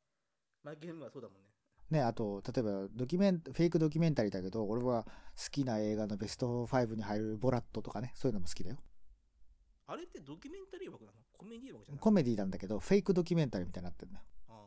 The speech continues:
Speaker 1: ー。
Speaker 2: レポーター、カザフスタンから来たレポーターがずっとアメリカを紹介するみたいなさ。
Speaker 1: ボラッ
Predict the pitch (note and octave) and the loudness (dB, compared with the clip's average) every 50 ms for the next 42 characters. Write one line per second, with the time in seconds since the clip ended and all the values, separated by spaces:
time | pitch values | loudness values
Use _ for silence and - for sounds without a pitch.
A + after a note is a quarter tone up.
0 | G2+ G2+ G2+ G#2 G2+ - - - - - - _ _ - - - - _ _ _ | -20 -18 -16 -16 -18 -18 -18 -18 -20 -20 -20 _ _ -20 -20 -20 -20 _ _ _
1 | _ - - B2 A#2+ - C#3 C#3 C#3 - - C3+ C3 B2+ B2 C3+ C#3 - - - | _ -8 -4 -4 0 4 4 4 4 4 2 2 2 2 0 -2 -4 -4 0 2
2 | C#3 D3 C#3 - - C3 - - - A2 G2 F#2 - F#2+ F#2 F2 - - - G2+ | 2 4 2 2 0 -2 -2 -2 -2 -2 -2 -2 -4 -6 -6 -6 -6 -6 -4 -4
3 | F#2+ F#2+ - - G2 F#2 - G2 G2+ G#2+ B2+ C#3+ C#3 - A#2 - - G#2 G2+ G#2+ | -4 -4 -4 -6 -6 -6 -4 -4 -2 0 2 2 0 0 -4 -6 -4 -2 -2 -2
4 | G#2+ G2 G#2 - G#2 G2 G2+ - G#2 F#2+ - - F#2+ F#2+ - - A#2 B2+ A#2 G#2+ | -2 -2 -4 -4 -4 -4 -4 -6 -6 -6 -6 -8 -10 -8 -6 -4 -2 -2 -2 -4
5 | F#2+ F2 E2 E2 - - - - - - - - - - - - - - _ _ | -6 -10 -12 -14 -12 -12 -12 -12 -12 -14 -18 -20 -20 -20 -20 -20 -20 -20 _ _
6 | _ _ _ _ _ _ _ _ _ _ _ _ _ - - - D3+ G3 A#3 G3 | _ _ _ _ _ _ _ _ _ _ _ _ _ -20 -16 -10 -8 -6 -6 -6